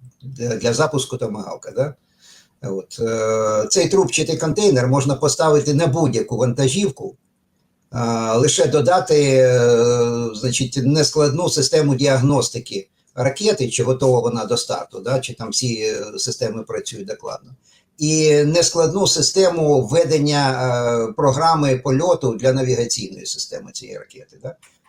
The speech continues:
Американці все це розмістили на вантажівці вагою, о, о, о, вантажопідйомністю в одну тонну. От, це комплекси, і крім того, є, е,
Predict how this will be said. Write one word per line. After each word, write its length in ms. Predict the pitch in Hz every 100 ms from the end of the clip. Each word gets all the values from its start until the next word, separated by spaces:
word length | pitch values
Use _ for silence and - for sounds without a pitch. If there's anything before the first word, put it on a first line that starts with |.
| _
Американці 580 | - 151 175 196 202 190
все 300 | 139 - 170
це 160 | 151 147
розмістили 680 | 147 156 147 - 202 165
на 140 | 135 135
вантажівці 800 | 139 131 151 175 196 139 135 127
вагою, 520 | 127 123 175 165 147
о, 80 | 131
о, 720 | 131 143 147 139 139 139 131 127 123 - -
о, 100 | -
вантажопідйомністю 1040 | 131 147 156 151 156 139 175 175 143 - 131
в 20 |
одну 300 | 131 160 151
тонну. 400 | - 110 95 - _ _ _ _ _ _ _ _ _
От, 360 | - - - -
це 280 | 123 120 113
комплекси, 580 | - 123 139 - 143
і 220 | 139 139 127
крім 200 | 160 131
того, 220 | 180 147
є, 200 | 143 151
е, 240 | - 151